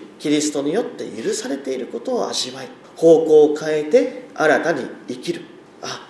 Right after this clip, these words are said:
ここに救いがあるんだなっていうことを喜び知って生き直していく。その方に向かって歩み出していく。そのところにこそ、誠の、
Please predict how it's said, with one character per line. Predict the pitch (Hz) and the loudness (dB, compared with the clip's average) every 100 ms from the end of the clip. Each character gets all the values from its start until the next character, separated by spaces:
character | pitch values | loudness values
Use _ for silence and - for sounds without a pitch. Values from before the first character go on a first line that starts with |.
| - | -14
こ | - | -8
こ | 208 226 | -2 0
に | 220 | 0
救 | - - 240 | -4 -4 -4
い | 233 | -2
が | 240 | -2
あ | |
る | 254 | -4
ん | 247 | -4
だ | 247 | -6
な | 269 | -6
っ | 285 | -8
て | - - | -4 -4
い | - | -2
う | |
こ | - | 0
と | 262 | 0
を | - - - 135 | 0 -6 -12 4
喜 | 151 196 - 120 | 6 6 4 2
び | 131 | 2
知 | - - | -2 -4
っ | - - | -8 -2
て | 285 - - - | -2 -2 -10 -10
生 | 143 | -6
き | 147 | -2
直 | 127 131 | -2 -2
し | 131 | -4
て | - 139 | -4 -6
い | 135 | -6
く。 | - - - - - - - | -10 -12 -20 -20 -20 -20 -8
そ | 175 | -4
の | 185 | -4
方 | 185 254 226 | -2 2 2
に | 131 | 2
向 | 127 | -4
か | - | -6
っ | |
て | - - | -6 -2
歩 | 165 240 | -2 -2
み | |
出 | - | -2
し | - | -2
て | - 175 | -2 -4
い | |
く。 | 135 - - | -6 -12 -16
そ | - 262 | -2 0
の | 311 | 0
と | 151 | -2
こ | - 143 | -2 0
ろ | 269 | 0
に | - | -2
こ | - | -4
そ、 | 330 170 - - - - - | 0 2 2 -4 -16 -20 -12
誠 | 123 127 127 120 | -6 -4 -4 -4
の、 | 123 190 - | -2 -2 -2